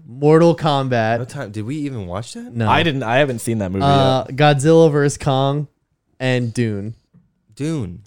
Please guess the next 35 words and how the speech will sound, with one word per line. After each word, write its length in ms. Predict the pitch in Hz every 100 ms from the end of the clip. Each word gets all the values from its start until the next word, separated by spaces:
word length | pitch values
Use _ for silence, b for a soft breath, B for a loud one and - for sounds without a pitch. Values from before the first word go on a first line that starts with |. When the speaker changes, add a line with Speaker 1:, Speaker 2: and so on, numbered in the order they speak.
| _
Speaker 3:
Dune 300 | - 160 196
is 60 | 151
Speaker 1:
Dune 320 | 147 139 120
is 140 | 117 117
the 80 | 113
best 320 | 120 113 156
Speaker 2:
Dune. 100 | 127
Speaker 1:
by 120 | -
Speaker 3:
You 60 | 247
gotta, 120 | 196
Speaker 1:
far. 280 | 107 104 107 -
Speaker 3:
yeah, 200 | 156 180
Speaker 1:
And 80 | 175
it's 100 | 175
not, 160 | 147 147
it 40 |
Speaker 3:
that 80 | -
Speaker 1:
doesn't 120 | 196
Speaker 3:
would 140 | 139
Speaker 1:
even 180 | 143 131
Speaker 3:
be, 40 | 127
Speaker 1:
have 160 | 127
that 80 | 123
much 180 | 117 110
action 300 | 113 110 107
Speaker 3:
that 160 | 175 185
Speaker 1:
in 40 |
Speaker 3:
is 60 | 165
Speaker 1:
it. 40 |
Speaker 3:
an 60 | 123
action 540 | 123 123 - 117 98
movie. 260 | 92 87 123
Speaker 1:
Yeah. 260 | 120 107 107
Speaker 3:
<laughs> 20 |
Like, 280 | - 143